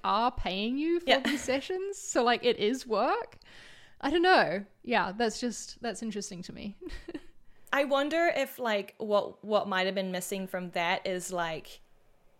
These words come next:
Speaker 2: pairing on projects, like, mentoring in that
Speaker 1: Mm.
Speaker 2: capacity or, like, longer
Speaker 1: Yep.
Speaker 2: term coaching rather than, like, a one-off session.
Speaker 1: Yeah,
Speaker 2: Uh,
Speaker 1: yeah, that's fair.
Speaker 2: that's what I imagine they might have been looking for.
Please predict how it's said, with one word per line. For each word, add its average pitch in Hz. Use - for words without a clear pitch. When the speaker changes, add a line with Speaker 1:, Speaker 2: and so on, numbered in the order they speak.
Speaker 2:
pairing 196
on 170
projects, 185
like, 175
mentoring 196
in 180
that 240
Speaker 1:
Mm. 220
Speaker 2:
capacity 240
or, 202
like, 185
longer 196
Speaker 1:
Yep. 202
Speaker 2:
term 180
coaching 220
rather 180
than, 180
like, 175
a 180
one-off 170
session. 196
Speaker 1:
Yeah, 226
Speaker 2:
Uh, 185
Speaker 1:
yeah, -
that's -
fair. 202
Speaker 2:
that's 202
what 214
I 180
imagine 190
they 180
might 180
have 196
been 180
looking 208
for. 285